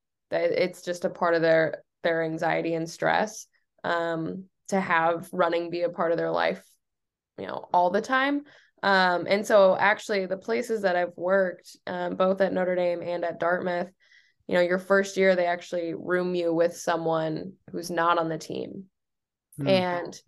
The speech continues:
Speaker 1: um, a lot of the athletes I coached really loved that, because it was their way of kind of almost putting a break and, and stopping to constantly think about running. You know, they got
Speaker 2: Mm.
Speaker 1: to talk about classes, they got to talk about The Bachelor, they got to talk about things that didn't involve running.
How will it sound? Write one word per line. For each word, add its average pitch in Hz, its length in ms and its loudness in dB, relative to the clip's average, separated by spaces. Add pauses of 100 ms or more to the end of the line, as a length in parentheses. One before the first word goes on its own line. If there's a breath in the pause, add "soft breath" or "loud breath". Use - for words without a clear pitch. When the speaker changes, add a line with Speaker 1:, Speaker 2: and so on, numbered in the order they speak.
(760 soft breath)
Speaker 1:
um, 170 500 -2 (100)
a 190 100 6
lot 190 220 8
of 190 60 6
the 196 60 8
athletes 185 460 2
I 175 120 0
coached 175 360 -4
really 170 340 0
loved 160 380 -4
that, 208 400 0
because 185 340 -4
it 175 80 2
was 180 220 -4
their 180 240 4
way 170 320 2
of 165 220 -4 (160)
kind 180 280 -4
of 170 380 0
almost 185 480 -6
putting 180 240 0
a 170 60 -2
break 170 420 -2
and, 175 300 -8 (100)
and 180 220 -6
stopping 170 840 -4 (500)
to 196 120 -4 (140)
constantly 175 540 -2
think 175 240 -4
about - 280 0
running. 82 500 -4
You - 100 -8
know, - 120 -2
they 175 120 2
got 175 180 2
Speaker 2:
Mm. - 20 -10
Speaker 1:
to 190 100 -8
talk 175 280 -2
about 185 260 -2
classes, 175 500 -6
they 185 100 -6
got 190 160 -4
to 196 80 -8
talk 175 260 -6
about 170 360 -4
The 180 80 -8
Bachelor, 180 600 -4
they 185 80 -2
got 185 160 0
to 196 80 -10
talk 196 200 -2
about 196 240 0
things 185 260 -4
that 175 180 -4
didn't 180 220 -2
involve 175 440 0
running. - 440 -4